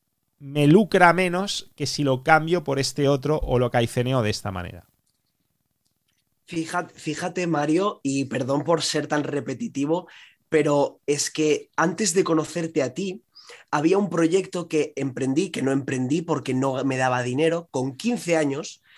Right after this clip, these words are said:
Speaker 2: que era un canal de YouTube que recibe el nombre de Los Vídeos Trucados, para quien esté curioso y quiera echar un vistazo, si quiere que lo haga. Ese canal, que ya está abandonado, por, os lo comento,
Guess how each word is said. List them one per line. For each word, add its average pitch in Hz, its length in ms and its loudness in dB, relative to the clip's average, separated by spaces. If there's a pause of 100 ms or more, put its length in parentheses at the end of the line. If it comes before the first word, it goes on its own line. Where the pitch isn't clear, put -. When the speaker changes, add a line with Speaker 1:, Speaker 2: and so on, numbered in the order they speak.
(180)
Speaker 2:
que 160 140 4
era 180 120 4
un 196 80 -2
canal 160 280 0
de 165 100 2
YouTube 165 540 2
que 143 120 -6
recibe 139 340 -4
el 143 100 -2
nombre 156 320 0
de 139 160 2
Los 123 300 -4
Vídeos 151 360 0
Trucados, 117 580 -6
para 123 240 -2
quien 123 240 -6
esté 147 500 -2
curioso 147 440 0
y 139 140 0
quiera 135 180 -2
echar 131 220 -6
un 120 80 -6
vistazo, 117 580 -10 (200)
si - 180 -16
quiere 127 220 -8
que 131 100 -12
lo 110 160 -10
haga. 110 180 -18 (720)
Ese 214 280 0
canal, 165 480 0 (160)
que 127 120 -8
ya 127 100 0
está 127 280 0
abandonado, 127 640 0
por, 117 300 -8
os 117 180 -10
lo 117 120 -8
comento, 151 520 -2